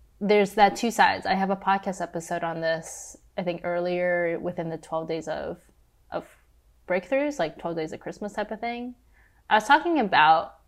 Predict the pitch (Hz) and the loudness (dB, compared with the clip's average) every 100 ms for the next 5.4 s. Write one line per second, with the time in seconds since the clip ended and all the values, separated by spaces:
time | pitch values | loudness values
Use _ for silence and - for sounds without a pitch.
0 | _ - 185 156 156 147 151 - 156 - | _ -8 -4 -4 -4 -8 -12 -12 -12 -10
1 | 123 101 - 190 _ _ _ _ _ 202 | -12 -12 -16 -18 _ _ _ _ _ 4
2 | 190 185 180 180 175 170 - _ _ _ | 6 6 4 0 -4 -8 -12 _ _ _
3 | _ _ _ _ _ - 185 214 277 - | _ _ _ _ _ -6 2 6 4 2
4 | - - 170 170 165 - 160 160 160 - | -8 -6 -4 -2 -4 -4 -6 -8 -12 -10
5 | - - - | -10 -8 -12